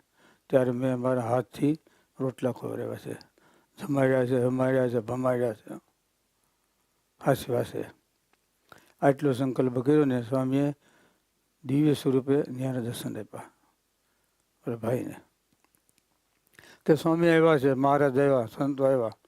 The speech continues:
બૈરા હતા ને કે, "ભાઈ, તમે જાઓ દી બહાર,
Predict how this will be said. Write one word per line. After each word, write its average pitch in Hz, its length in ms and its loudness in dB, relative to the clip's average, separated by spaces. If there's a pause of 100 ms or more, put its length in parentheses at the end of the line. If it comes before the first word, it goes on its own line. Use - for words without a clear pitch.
(460)
બૈરા 143 300 4
હતા 151 200 2
ને 143 160 2
કે, 147 100 -4
"ભાઈ, 123 120 0
તમે 135 240 0
જાઓ 143 200 2
દી 127 100 0
બહાર, 120 260 2